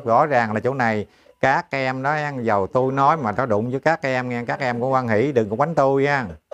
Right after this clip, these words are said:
Mà quánh lại cái tâm của quý vị đó nghe. Coi có bị, à, làm xói mòn trong nền Phật Pháp hay là không? Nếu có xói mòn đó thì A Di Đà Phật phải ăn năn cải hối như Thầy nói,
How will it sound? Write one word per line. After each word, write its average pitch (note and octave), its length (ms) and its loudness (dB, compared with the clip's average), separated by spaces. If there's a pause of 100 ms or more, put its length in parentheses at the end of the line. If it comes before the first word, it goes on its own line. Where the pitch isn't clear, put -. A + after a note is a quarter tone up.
(320)
Mà G#2 140 -2
quánh C#3+ 260 -2
lại A2 180 2
cái C#3+ 160 -6
tâm C3+ 260 -4
của B2+ 80 -10
quý C#3+ 140 -8
vị A#2+ 260 -2
đó D3 80 -4
nghe. C#3 260 -2 (500)
Coi A#2 220 2
có C#3+ 300 4
bị, A2 440 -2 (400)
à, - 140 -4
làm G2 400 0
xói D3 340 2
mòn G#2 420 2 (420)
trong A#2+ 280 0
nền F#2 400 -2 (640)
Phật F#2 180 -2
Pháp C3 280 2
hay A2 60 -8
là F2+ 80 -6 (100)
không? F2+ 120 -6 (1120)
Nếu D#3 180 2
có E3+ 320 4
xói E3 240 2
mòn A2 320 2
đó C3 180 -4
thì A2 100 -2
A A#2+ 160 0
Di B2 140 -6
Đà G#2+ 120 0
Phật F#2 260 -2 (440)
phải B2 240 0
ăn B2 300 -2
năn B2 240 0
cải A2 200 0
hối C3 260 -6
như A2+ 280 -4
Thầy G2 140 -4
nói, A2+ 240 -4